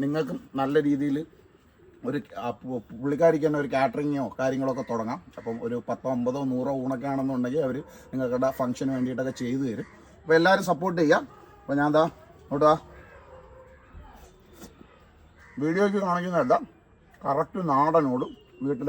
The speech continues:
നമ്മളെ അമ്മമാരൊക്കെ ഉണ്ടാകത്തില്ല, അതേപോലത്തെ ഊണ്. Must try. അപ്പം ഈ ഒരു വീഡിയോ കഴിയുമ്പോഴത്തേക്ക് നമ്മുടെ നല്ല മനസ്സുള്ള, മനസ്സുള്ള നമ്മുടെ എല്ലാ കൂട്ടുകാരും ചങ്കുകളും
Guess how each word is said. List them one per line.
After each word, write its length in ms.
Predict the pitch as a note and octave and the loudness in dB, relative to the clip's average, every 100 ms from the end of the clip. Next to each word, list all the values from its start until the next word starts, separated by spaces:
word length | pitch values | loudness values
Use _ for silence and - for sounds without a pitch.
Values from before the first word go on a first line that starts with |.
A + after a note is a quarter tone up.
| D3 | 0
നമ്മളെ 200 | C3+ C#3 | 2 0
അമ്മമാരൊക്കെ 460 | C3 D3 D3+ D3 C#3 | 0 0 0 0 -2
ഉണ്ടാകത്തില്ല, 380 | B2 A#2 F2 G2+ G2+ | -2 -2 -4 -6 -6
അതേപോലത്തെ 440 | A2 C3 A#2+ A#2+ G#2 | -4 -4 -4 -4 -4
ഊണ്. 100 | A#3+ - - - - _ - - - - - - - | -4 -8 -16 -20 -20 _ -20 -20 -20 -20 -20 -20 -6
Must 160 | A#2+ - | -6 -4
try. 160 | C#3 D#3 - _ _ _ _ - - _ | 0 0 0 _ _ _ _ -20 -20 _
അപ്പം 180 | C3+ C#3 - - - - - - C#3+ | -2 -2 -4 -20 -20 -20 -20 -4 2
ഈ 40 | E3+ | 6
ഒരു 80 | E3+ | 6
വീഡിയോ 200 | D#3+ D#3+ E3+ | 6 6 6
കഴിയുമ്പോഴത്തേക്ക് 540 | D#3+ D#3 D#3 D3 C#3+ C#3 | 6 4 0 0 0 0
നമ്മുടെ 200 | C#3 C#3+ | 0 0
നല്ല 160 | C3+ C#3+ E3+ | 0 2 2
മനസ്സുള്ള, 300 | E3 D#3 D3 - B2 - | 2 2 0 -2 -8 -4
മനസ്സുള്ള 400 | C#3 - D#3+ C#3+ D#3+ - - - | -4 0 0 2 0 -4 -18 -8
നമ്മുടെ 200 | B2+ B2+ | -2 0
എല്ലാ 360 | B2 C#3 D#3 G3+ F#3 | 0 -2 -2 0 -2
കൂട്ടുകാരും 460 | C#3+ B2+ C#3+ C3+ C#3+ | -4 -2 2 2 0
ചങ്കുകളും 440 | C3 B2 B2+ A#2+ | -2 -2 0 0